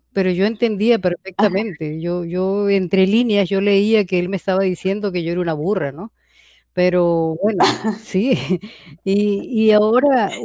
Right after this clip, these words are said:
Speaker 1: bueno.
Speaker 2: Tú es que eres muy humilde,
Speaker 1: <laughs>
Speaker 2: eres muy humilde, Blanca. <laughs>
Speaker 1: No, de verdad que no. Entonces,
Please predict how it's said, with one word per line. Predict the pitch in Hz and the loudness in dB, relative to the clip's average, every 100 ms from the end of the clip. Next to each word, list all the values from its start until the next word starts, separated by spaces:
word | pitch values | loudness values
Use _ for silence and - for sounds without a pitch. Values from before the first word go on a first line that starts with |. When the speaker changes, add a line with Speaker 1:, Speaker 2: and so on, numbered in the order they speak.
| 196 | -6
Speaker 1:
bueno. | 185 233 - | 0 0 0
Speaker 2:
Tú | 277 | 2
es | 330 | 2
que | 330 | 2
eres | 381 359 | 2 4
muy | 285 285 285 | 6 6 4
humilde, | 247 247 254 233 214 - 185 | 2 -2 -2 -2 -2 2 2
Speaker 1:
<laughs> | - | 2
Speaker 2:
eres | 254 277 | 4 6
muy | 302 | 6
humilde, | 320 262 220 190 202 | 4 4 4 2 4
Blanca. | 196 190 214 180 - | 4 2 2 0 2
<laughs> | - - - - 285 - 269 294 | 0 4 2 4 0 2 0 4
Speaker 1:
No, | 302 220 | 4 2
de | 185 180 | 0 0
verdad | 180 180 202 | 2 2 0
que | - | 0
no. | 185 185 170 _ - - 269 214 | 0 0 -2 _ -18 -10 -4 -4
Entonces, | 214 208 233 - 240 | -4 -4 -4 -4 -8